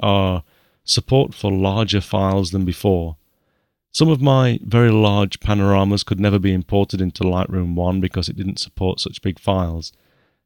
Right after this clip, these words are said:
Now Lightroom two supports up to sixty-five thousand pixels wide or long and up to five hundred and twelve megapixels, so that should keep most of us pretty happy, at least until around the time that Lightroom three comes out.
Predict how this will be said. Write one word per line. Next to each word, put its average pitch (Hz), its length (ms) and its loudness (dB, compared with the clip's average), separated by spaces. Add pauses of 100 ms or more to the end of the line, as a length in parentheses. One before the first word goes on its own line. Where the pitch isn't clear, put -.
(120)
Now 135 280 2
Lightroom 117 480 0
two 117 220 0
supports - 500 -2
up - 120 -8
to - 80 -8
sixty-five - 580 -4
thousand 92 460 -2
pixels 87 420 -4
wide 90 340 -2
or 85 120 -2
long 92 400 -2 (500)
and 98 460 0 (100)
up 117 220 -4
to 101 180 -2
five 104 240 -2
hundred 92 240 -4
and 92 100 -4
twelve 92 540 -6
megapixels, 98 800 -2
so - 120 -6
that 123 200 -4
should 104 200 -4
keep - 240 -4
most 98 320 -2
of 90 120 -2
us 87 80 -4
pretty 90 260 -2
happy, 87 320 -4
at 87 100 -6
least 92 280 -4
until 87 420 -4 (420)
around 92 280 -2
the 85 60 -4
time 90 320 -2
that - 120 -6
Lightroom 87 400 -4
three 101 220 2
comes 85 260 -4
out. 82 220 -4